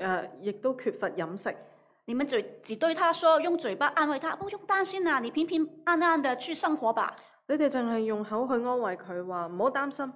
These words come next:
Speaker 1: 平平安安去生活啦。
Speaker 2: 天父會給你，呃，日用的飲食，放心啦。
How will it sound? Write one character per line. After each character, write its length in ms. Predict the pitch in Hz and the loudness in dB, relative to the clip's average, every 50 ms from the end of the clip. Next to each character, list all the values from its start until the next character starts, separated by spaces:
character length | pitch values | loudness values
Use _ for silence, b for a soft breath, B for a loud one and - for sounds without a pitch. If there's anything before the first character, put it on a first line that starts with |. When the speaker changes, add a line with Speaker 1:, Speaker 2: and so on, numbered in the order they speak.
| - | -16
Speaker 1:
平 220 | - - 196 185 175 | -16 -14 -12 -12 -10
平 200 | 185 180 160 180 | -10 -12 -10 -8
安 180 | 208 220 220 226 | -8 -6 -4 -2
安 200 | 226 226 226 220 | -2 -2 -2 -4
去 80 | 185 | -6
生 240 | 202 220 202 202 202 | -6 -8 -12 -12 -12
活 120 | 190 170 | -12 -12
啦。 120 | - 170 175 - | -12 -12 -8 -2
Speaker 2:
天 120 | 392 392 381 | -2 -2 0
父 180 | 415 403 359 | 0 0 0
會 80 | 359 349 349 - - | -2 -2 -6 -6 -6
給 180 | 262 240 311 | -2 0 0
你， 400 | 330 302 240 208 190 - - - - | 2 2 2 0 -2 -2 -4 -8 -6
呃， 80 | 190 190 | -6 -4
日 140 | 233 339 359 | -2 0 2
用 140 | 403 381 349 | 4 4 4
的 80 | 311 285 | 4 2
飲 220 | - 226 202 185 | 0 -2 -4 -4
食， 220 | 190 - 208 226 277 | -4 -4 -4 -6 -2
放 240 | - - 330 339 | 2 2 4 4
心 240 | 330 - 370 370 330 | 2 0 -2 -2 0
啦。 300 | 339 320 311 311 320 - | 2 2 2 0 -2 -6